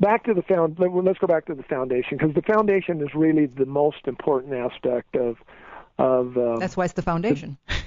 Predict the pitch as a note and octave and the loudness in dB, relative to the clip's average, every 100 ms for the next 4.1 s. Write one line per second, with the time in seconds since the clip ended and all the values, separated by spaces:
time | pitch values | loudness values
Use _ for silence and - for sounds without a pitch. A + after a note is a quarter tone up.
0 | - G3 - - E3 E3 C3 F#3 C#3+ D3+ | -6 -4 -4 0 4 4 4 2 2 2
1 | D3+ F3+ G3+ A2+ - - - F#3+ D#3 D3+ | 0 0 0 -2 -8 -18 -20 -4 2 2
2 | D3+ - D#3 F3+ D#3+ - - _ - F#3 | 2 0 2 2 2 0 -14 _ -2 0
3 | F3+ - F#3 G#3 A3 A3 G#3 F#3 D#3+ D3 | 0 0 2 2 2 0 2 2 2 2
4 | C3 | 0